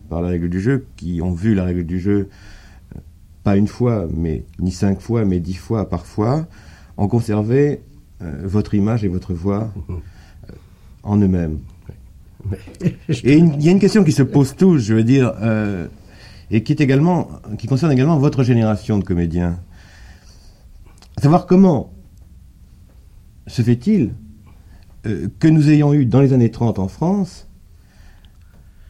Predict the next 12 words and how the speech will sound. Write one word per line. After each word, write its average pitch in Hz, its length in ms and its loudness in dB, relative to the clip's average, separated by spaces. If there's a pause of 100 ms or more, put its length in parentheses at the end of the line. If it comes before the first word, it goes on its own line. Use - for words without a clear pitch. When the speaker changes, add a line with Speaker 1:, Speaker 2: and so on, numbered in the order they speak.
(120)
Speaker 1:
ces 151 260 4
acteurs 160 460 2
qui - 80 -10
s'appelaient 123 400 2
Marcel 113 360 4
Dalio, 107 460 2
Jules 117 200 2
Berry, 117 420 2
Pierre 120 240 0
Brasseur, 123 800 -2
Speaker 2:
Oui. 110 80 0
Speaker 1:
euh, 104 100 0